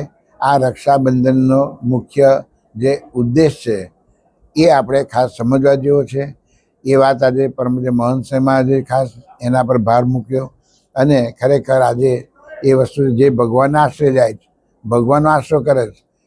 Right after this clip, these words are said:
મોટા પુરુષનો, સંતનો આશ્રમ કરે, ગુરુનો આશરો કરે, એને હંમેશા એ બધા ભય થકી રક્ષા થતી હોય છે. એટલે હંમેશા એ રક્ષાસૂત્ર જે આપણે બધા બાંધે છે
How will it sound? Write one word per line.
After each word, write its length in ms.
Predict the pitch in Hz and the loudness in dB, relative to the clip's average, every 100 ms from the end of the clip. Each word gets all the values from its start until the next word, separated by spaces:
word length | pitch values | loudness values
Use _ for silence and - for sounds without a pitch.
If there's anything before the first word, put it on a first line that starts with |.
| _ | _
મોટા 340 | 113 123 143 143 | -4 0 2 0
પુરુષનો, 480 | 143 147 - - 131 110 - _ _ | 0 -2 -4 -8 -10 -12 -16 _ _
સંતનો 480 | - 131 147 143 165 | -8 -2 -2 -2 0
આશ્રમ 400 | 160 143 - 160 151 | 2 0 -2 -4 -2
કરે, 180 | 151 139 127 | -2 0 0
ગુરુનો 380 | 110 139 156 156 | -2 0 2 4
આશરો 340 | 151 131 147 131 | 2 0 -2 0
કરે, 220 | 139 123 110 _ _ _ - | 0 -2 -4 _ _ _ -2
એને 220 | 135 147 | 2 2
હંમેશા 520 | 131 143 151 - 139 120 - _ _ - | 2 2 2 2 0 0 -6 _ _ -4
એ 60 | 135 | 0
બધા 320 | 131 139 139 | 2 4 4
ભય 260 | 123 120 139 127 | 2 2 0 0
થકી 280 | 123 135 123 | -4 -2 -4
રક્ષા 280 | - 143 131 | -2 -2 -2
થતી 260 | 139 127 143 | -4 -2 0
હોય 120 | 139 | 0
છે. 180 | 143 143 - _ _ _ - | 0 -2 -2 _ _ _ -4
એટલે 100 | 123 | -2
હંમેશા 540 | 131 160 147 135 123 - _ _ - | 2 2 2 0 -2 -6 _ _ -4
એ 80 | 131 | -2
રક્ષાસૂત્ર 680 | 131 127 147 135 139 - 156 139 | -2 -2 0 0 -4 -6 0 2
જે 60 | 139 | 2
આપણે 220 | 131 131 127 | 2 0 -2
બધા 220 | 131 127 | 0 0
બાંધે 260 | 117 120 160 | -2 0 0
છે 100 | 117 | -2